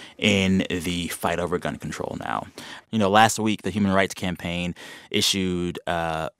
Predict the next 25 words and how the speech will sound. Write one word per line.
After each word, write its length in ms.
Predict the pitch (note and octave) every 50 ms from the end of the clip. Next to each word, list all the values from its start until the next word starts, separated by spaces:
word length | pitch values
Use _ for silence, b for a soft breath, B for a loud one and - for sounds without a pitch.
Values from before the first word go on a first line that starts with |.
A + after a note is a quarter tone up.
| - - -
big 280 | - B2 C#3 C#3 A#2+
statement 640 | - - - - - G#2+ G2+ - - G#2 G2+ G2 -
and 100 | F#2 F#2+
resolution 800 | F#2 F2 E2 - F#2 F2+ F2+ F#2 F#2 F2 - - F#2 F2+ F2 F2 -
saying 400 | - - - F#2+ F#2 F#2 F2+ F2
that 180 | E2+ F2 D#2 E2
they 180 | - G2 G2+ G#2+
are 140 | G2+ G2
going 340 | F#2+ F2+ G2+ G2 G2 G2 F#2 -
to 120 | - G2+
join 320 | F2 F2+ A2 A2+ A#2 A#2+
the 60 | A#2 G#2+
fight 400 | - - G2+ F#2 F2+ F2 - B B B B B B B B B
to 120 | - - - -
argue 600 | G2+ G2+ F2 E2 F2+ F2+ F2+ F2+ F2+ F2 - -
for 180 | - - F#2 F#2
more 320 | F2+ F2+ F#2 F2+ F2+ E2
of 160 | - F2 E2+
what 140 | F2+ F2 -
they 120 | - F2
call 240 | - - - F2 E2
common 400 | - - - - F#2 F#2 F2+ F2
sense 220 | - - F#2 F2+ -
gun 180 | - F2+ E2+
control. 400 | - - E2+ - - A#1+ G1+ -